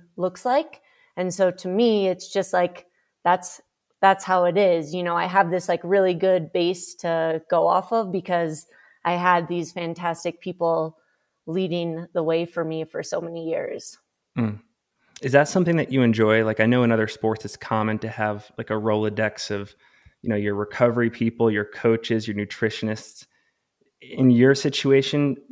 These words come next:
Speaker 2: do you, like, with Kevin, for example, do you like surrounding yourself with other people that can think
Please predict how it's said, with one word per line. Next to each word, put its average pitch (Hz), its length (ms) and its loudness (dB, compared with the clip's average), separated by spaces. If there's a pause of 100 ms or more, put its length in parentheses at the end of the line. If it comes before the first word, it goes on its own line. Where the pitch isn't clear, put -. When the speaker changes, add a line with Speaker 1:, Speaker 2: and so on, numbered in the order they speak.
(180)
Speaker 2:
do 117 100 -2
you, 131 280 0 (180)
like, - 240 -6
with - 220 -10
Kevin, 113 300 2
for 117 100 -2
example, 117 340 -2
do 110 100 -8
you 113 100 -2
like 117 160 0
surrounding 110 500 -2
yourself 110 420 0
with 104 240 -4 (460)
other 110 180 4
people 117 380 -4
that 107 180 -2
can 104 320 -6 (200)
think - 420 -8